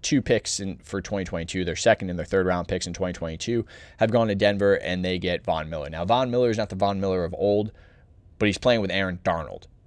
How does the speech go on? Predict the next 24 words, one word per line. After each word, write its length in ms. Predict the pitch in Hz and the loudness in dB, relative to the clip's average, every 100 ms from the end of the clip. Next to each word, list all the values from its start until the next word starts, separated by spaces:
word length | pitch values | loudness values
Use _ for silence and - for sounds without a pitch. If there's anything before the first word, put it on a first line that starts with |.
| - - | -20 -10
So 460 | - 113 95 82 - - - - | 0 4 4 0 -6 -20 -20 -12
just, 320 | 104 127 - - 92 - - - | -4 -2 -4 -8 -16 -16 -18 -2
that 280 | 113 165 185 | 4 6 6
defense 360 | 214 202 175 | -2 0 -4
is 120 | 110 98 | -4 -6
disgusting 800 | 98 - - - 87 - 55 - - | -6 -6 -4 -2 -2 -4 -12 -12 -4
at 160 | 85 - | -4 -4
this 140 | 78 | -12
point. 280 | - 60 50 - - - _ | -10 -14 -14 -20 -20 -20 _
I, 140 | 98 - | -2 -2
it's 240 | 80 101 - | -6 -8 -4
unbelievable. 440 | 131 131 104 98 90 | 0 2 2 0 0
You 160 | 120 | 0
have 220 | 107 104 - | 2 0 0
Sue, 420 | - 165 170 160 - - - | 2 6 6 2 -10 -12 4
Darnold, 400 | 117 117 117 98 - | 4 4 0 -4 -6
and 200 | 95 95 | -6 -4
Von 240 | 82 80 | -4 -4
Miller. 240 | 73 60 - - - - - - - - | -8 -12 -14 -20 -20 -20 -20 -20 -20 -8
I 80 | 110 | -4
mean, 160 | 110 76 | -4 -4
I, 120 | 98 - - - - - - - - - - | -8 -10 -20 -20 -20 -20 -20 -20 -20 -10 -8
I, 60 | - - - - | -8 -16 -6 -2
I, 200 | 190 | 0